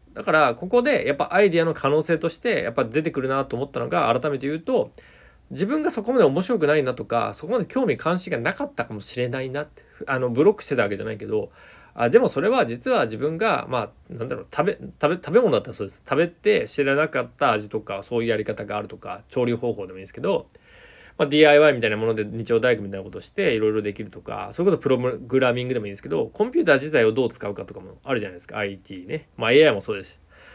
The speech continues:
そういうのをど-、道具の使い方をして新たなものを知った時に、あ、それやってこなかっただけなんだなってことで、別に絶望する必要はなくて、今から、そこから気づいた時からやっていけばいいかなと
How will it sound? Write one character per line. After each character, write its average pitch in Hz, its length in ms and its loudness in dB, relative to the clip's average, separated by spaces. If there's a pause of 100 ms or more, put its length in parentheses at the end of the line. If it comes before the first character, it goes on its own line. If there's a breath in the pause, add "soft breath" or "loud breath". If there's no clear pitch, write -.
そ 262 140 -2
う 302 40 2
い 302 40 -2
う - 20 -2
の 175 100 2
を - 20 2
ど-、 165 240 2
道 175 200 2
具 220 60 4
の 220 80 4
使 - 160 -4
い 214 60 0
方 214 200 0
を 208 40 2
し - 100 -6
て 202 120 2
新 190 160 2
た 165 100 -2
な 120 80 0
も 120 140 0
の 117 60 2
を - 40 -2
知 - 100 -12
っ - 20 -16
た 131 100 -12
時 120 180 -6
に、 123 180 -6
あ、 113 100 -8
そ - 100 -6
れ 139 60 2
や 104 140 2
っ - 40 -14
て 175 100 -6
こ 214 80 -2
な 233 100 -2
か - 80 -4
っ - 40 -8
た - 80 -14
だ - 120 -4
け 147 80 -4
な 151 100 -4
ん 101 60 -8
だ 95 80 -10
な 95 120 -10
っ - 20 -14
て - 200 -20
こ 131 100 -12
と 117 120 -8
で、 101 200 -2
別 135 200 0
に 147 80 0
絶 143 220 2
望 202 120 4
す 202 100 -4
る 202 60 2
必 196 120 -4
要 151 60 0
は 123 60 -2
な 120 60 -4
く - 60 -20
て、 110 160 -2
今 143 160 -4
か 190 80 -4
ら、 208 220 0
そ - 120 -16
こ 156 100 0
か 220 100 -4
ら 226 240 -4
気 139 100 -8
づ 165 60 -4
い 170 40 -8
た 160 60 -14
時 190 160 -6
か 208 80 -4
ら - 60 0
や 104 100 -2
っ - 20 -16
て 110 100 -14
い - 20 -10
け 107 60 -12
ば - 80 -14
い 104 60 -10
い 98 40 -14
か 95 100 -14
な 95 140 -16
と - 140 -20